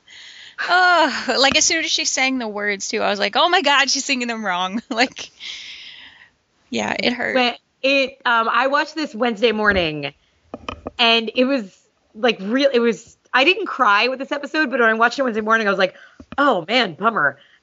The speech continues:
Speaker 2: And I had, like, the worst morning ever Wednesday. I just, my internet wasn't working. I spilled coffee. There was a giant icky bug. Like, everything was going wrong. And that was my week. Like, right now, my blog is infected with malware. Like, it's just been that kind of a week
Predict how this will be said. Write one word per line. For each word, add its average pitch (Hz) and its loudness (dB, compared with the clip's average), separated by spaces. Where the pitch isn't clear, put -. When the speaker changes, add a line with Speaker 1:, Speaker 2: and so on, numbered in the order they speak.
Speaker 2:
And 226 0
I 294 4
had, 359 -2
like, - -2
the 226 2
worst 196 -2
morning 190 0
ever 190 2
Wednesday. 208 2
I 185 4
just, - -4
my - -2
internet 339 2
wasn't 277 2
working. 254 0
I 196 0
spilled 381 -2
coffee. 285 2
There 247 4
was 220 -2
a 233 -2
giant 330 2
icky 285 2
bug. 254 2
Like, 240 -4
everything 349 2
was 294 -4
going 240 0
wrong. 202 2
And 202 -2
that 285 4
was 294 0
my 240 0
week. 196 -6
Like, 202 -2
right 254 2
now, 226 4
my 190 4
blog 208 0
is 208 -4
infected 247 -6
with 202 -8
malware. 196 2
Like, 175 -4
it's 262 0
just 277 -12
been 277 -4
that 202 2
kind 214 -8
of 175 -6
a 165 -2
week 156 -8